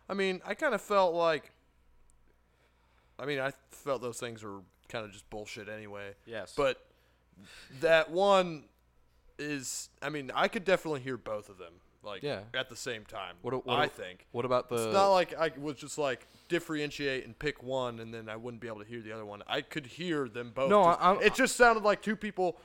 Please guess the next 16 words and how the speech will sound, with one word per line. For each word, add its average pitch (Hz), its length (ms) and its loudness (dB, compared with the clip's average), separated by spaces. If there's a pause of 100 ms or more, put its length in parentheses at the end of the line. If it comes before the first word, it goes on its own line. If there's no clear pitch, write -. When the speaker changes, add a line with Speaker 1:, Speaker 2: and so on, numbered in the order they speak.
Speaker 1:
saying 170 440 2
Laurel 165 520 6 (120)
and 147 160 -4
Yanny 151 440 2 (140)
at 147 160 0
the 147 60 -12
same 135 280 -4
time. 120 240 -4
Speaker 3:
Yeah. 147 260 2
Speaker 1:
And 131 120 -4
I 147 40 2
was 156 100 0
just 165 140 -2
Speaker 2:
Whoa. 160 80 2
Speaker 1:
like, - 180 -4
"Okay." 135 400 -4